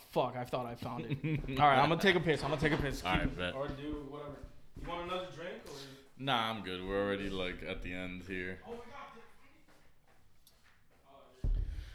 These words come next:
Speaker 2: But yeah, man. Possum, man. That dude fucking changed my life. Changed my life. Six and a half hours, bro. What are you on, man? That's craziness. That's absolute crazy talk.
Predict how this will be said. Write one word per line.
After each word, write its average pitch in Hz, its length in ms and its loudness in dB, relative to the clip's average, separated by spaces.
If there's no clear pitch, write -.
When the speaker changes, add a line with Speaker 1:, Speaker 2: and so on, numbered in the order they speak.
Speaker 2:
But 120 180 2
yeah, 101 160 2
man. 95 380 2
Possum, 107 420 6
man. 87 380 4
That 101 180 4
dude 107 180 4
fucking 107 340 4
changed 101 280 4
my 98 80 6
life. 92 460 4
Changed 123 580 4
my 90 140 6
life. 95 280 6
Six - 340 2
and 127 100 4
a - 20 6
half 113 220 4
hours, 113 240 6
bro. 110 200 6
What 117 240 6
are 117 80 6
you 87 160 4
on, 87 480 4
man? 85 420 2
That's 95 200 2
craziness. 92 920 2
That's 101 220 2
absolute 107 500 4
crazy 98 400 6
talk. - 440 -2